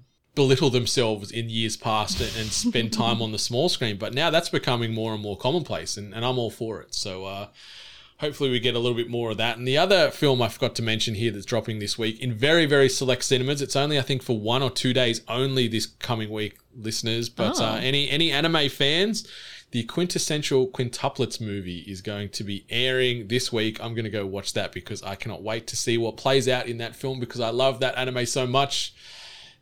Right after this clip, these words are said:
Speaker 1: And who doesn't wanna watch an anime about five twin sisters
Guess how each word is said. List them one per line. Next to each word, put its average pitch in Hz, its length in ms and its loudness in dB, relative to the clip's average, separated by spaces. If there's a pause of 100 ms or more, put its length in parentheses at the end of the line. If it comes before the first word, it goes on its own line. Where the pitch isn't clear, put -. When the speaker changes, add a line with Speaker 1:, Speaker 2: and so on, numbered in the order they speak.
(140)
Speaker 1:
And 127 360 0
who 165 140 0
doesn't 139 320 2
wanna 127 200 2
watch 123 240 2
an 120 80 0
anime 117 220 0
about 110 500 -4
five 120 760 0 (180)
twin 123 240 -4
sisters 104 720 -4